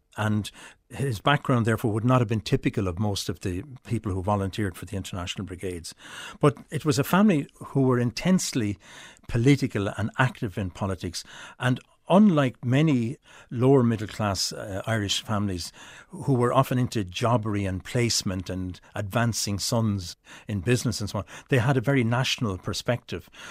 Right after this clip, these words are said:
So they had moved from being Young Irelanders through being Fenians, through Parnell, into Sinn Féin and into the Irish Volunteers. So there was that kind of nationalist republican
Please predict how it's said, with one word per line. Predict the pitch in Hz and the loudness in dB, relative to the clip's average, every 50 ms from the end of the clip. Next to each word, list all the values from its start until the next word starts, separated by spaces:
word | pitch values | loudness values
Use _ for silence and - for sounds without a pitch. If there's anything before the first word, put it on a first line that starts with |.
| - - | -16 -12
So | - - - 147 | -2 2 4 4
they | 135 143 | 6 6
had | 131 143 123 127 | 4 4 2 4
moved | 147 170 190 190 165 - | 4 4 4 2 2 0
from | - 143 123 | -2 0 0
being | 110 131 123 117 117 | 2 2 2 2 2
Young | 117 120 123 120 | 2 2 2 4
Irelanders | 117 123 131 139 147 143 139 123 131 131 127 117 - | 4 4 4 4 4 4 2 2 2 2 2 0 -2
through | - - 120 | -4 -6 -4
being | 92 117 110 104 101 | -4 -2 -2 -2 -4
Fenians, | - - - 135 131 135 131 131 127 127 113 - | -6 -4 0 0 2 2 2 2 2 0 -2 -4
through | - - 107 - | -8 -10 -12 -10
Parnell, | - - 107 98 95 107 123 120 127 131 - _ - - - - - - - _ _ | -8 -6 -4 -4 -4 -4 -4 -4 -4 -4 -6 _ -16 -20 -20 -20 -20 -20 -20 _ _
into | - - 147 135 - - 131 | -2 2 2 2 2 2 0
Sinn | - - 135 117 110 | 0 2 2 2 2
Féin | 104 - - 123 123 123 120 123 131 - | 0 0 2 2 4 4 4 2 0 0
and | - 110 113 104 | -2 -2 -2 0
into | 135 123 110 104 - | 0 -2 -2 -2 -2
the | 107 107 113 | -2 -2 0
Irish | 113 107 104 95 | 0 0 -2 -4
Volunteers. | - 113 104 104 104 90 - 139 123 113 98 92 - - - - - - | -4 -2 -2 -2 -2 -4 -2 -2 -2 -2 -2 -4 -6 -10 -16 -16 -16 -12
So | - - 151 147 | 0 2 4 4
there | 151 151 | 6 4
was | 143 131 | 2 2
that | - 180 147 - | 0 0 -2 -2
kind | - - 170 160 143 | -2 -2 0 2 2
of | 123 - | 2 2
nationalist | 135 131 151 165 160 - - - 156 139 127 - - - - - | 2 4 4 4 2 2 0 2 2 2 2 0 -2 -8 -8 -6
republican | 113 110 - - 160 156 160 170 151 - 123 101 95 90 | -6 -6 -2 -2 -2 0 0 0 -2 -2 -2 -4 -4 -6